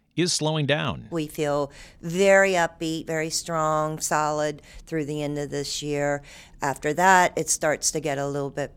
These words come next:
Speaker 2: m-, more gray in terms of what will happen. We know there will be at least some softening.
Speaker 1: What that softening looks like for legislators is less new money coming into the state.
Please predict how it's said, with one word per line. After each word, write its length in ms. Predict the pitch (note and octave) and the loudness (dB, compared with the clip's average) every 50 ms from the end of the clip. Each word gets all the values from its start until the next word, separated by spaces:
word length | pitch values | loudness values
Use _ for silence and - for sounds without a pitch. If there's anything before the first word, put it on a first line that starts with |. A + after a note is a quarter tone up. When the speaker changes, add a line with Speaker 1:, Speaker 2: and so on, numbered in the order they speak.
| - - - | -18 -14 -12
Speaker 2:
m-, 140 | D#3+ E3 - - - - - - - | -10 -10 -10 -12 -18 -20 -20 -20 -14
more 240 | - E3 D#3 C#3+ C#3 | -10 -8 -6 -6 -6
gray 560 | C#3 - F3+ F3 E3+ E3 E3 E3 E3 E3+ E3 - | 0 4 4 6 6 6 4 4 2 0 -2 -4
in 120 | - D3+ D#3 | -6 -6 -6
terms 360 | C#3+ - D3+ C#3+ C#3+ C#3+ C3+ | -6 -6 -6 -6 -4 -4 -6
of 160 | D3+ C#3+ C3 | -6 -6 -4
what 260 | C#3 C#3+ C3 - - | -2 -2 -2 -2 -4
will 140 | - C3 B2+ | -6 -6 -6
happen. 540 | B2 D3 D3+ C3+ C3+ C#3+ - E3+ E3+ E3 D#3+ | -6 -4 -2 -2 -2 -2 -2 -2 -2 -2 -2
We 100 | D3+ C#3 | -4 -4
know 200 | C#3 C#3 C#3 C3+ | -4 -4 -4 -4
there 160 | C3+ C#3 C3+ | -4 -4 -4
will 180 | C3+ C3+ C3+ C3 | -4 -6 -6 -8
be 340 | - D3+ D3+ D3 C#3+ - - | -8 -8 -6 -6 -6 -6 -4
at 200 | - C#3+ C#3+ - | -4 -4 -4 -4
least 520 | - D3+ D3 D3 D#3 E3 - - - - - | -4 -4 -4 -4 -4 -6 -8 -8 -10 -10 -10
some 320 | - - E3 D3 C#3 C#3 | -8 -6 -6 -6 -6 -6
softening. 760 | C3+ - - C#3+ C3+ C#3+ C#3+ - E3 E3 D#3+ D#3+ D#3+ D#3+ D#3 - | -6 -4 -2 -2 -2 -2 -6 -8 -8 -6 -4 -4 -4 -6 -6 0
Speaker 1:
What 240 | C#3 B2+ D3+ - - | 2 2 2 4 4
that 180 | C#3+ C3 B2 | 2 2 2
softening 460 | - - C#3+ C#3 C3 A#2 - A#2+ A2 | 2 2 2 2 2 2 2 0 0
looks 260 | G#2 G#2 A#2+ B2+ - - | 2 2 0 0 0 2
like 220 | A#2+ G#2+ G#2+ G2 | 2 2 2 0
for 140 | - - F#2+ | -2 -4 -2
legislators 960 | F#2 A2 C#3 D3 B2+ A#2 - - F#2+ F2+ F2+ F#2+ G2+ G#2+ A2 G2+ F#2 - - | 0 2 2 2 2 0 0 0 0 -2 -2 -2 -2 -2 -2 -2 -4 -4 -4
is 880 | - B2+ A2 G#2+ G#2+ G#2+ G#2+ G#2 G#2 G#2 G#2 G#2 G2 F#2+ - - - - - | -4 -2 0 0 0 0 0 -2 -2 -2 -2 -4 -2 -2 -2 -2 -2 -4 -4
less 640 | - A#2 A2+ A2+ A#2+ B2+ C3+ D3 C#3 - - - - | -4 -4 -2 0 0 2 2 2 0 0 -2 -2 -4
new 320 | - G#2+ G#2+ A#2 D3 F3+ G3 | -2 0 2 4 4 4 4
money 320 | E3+ A#2 F2+ E2+ F2+ G#2 | 4 2 2 0 -2 -2
coming 300 | - - A2 A2 A2+ G#2+ | -2 -2 0 0 2 2
into 280 | F#2 F#2+ G#2 G2+ - B2+ | 0 0 -2 -2 -2 -4
the 120 | A#2 A#2+ | -2 -2
state. 360 | - - - F3+ E3 F#2 C#2 | -2 0 2 2 0 0 -4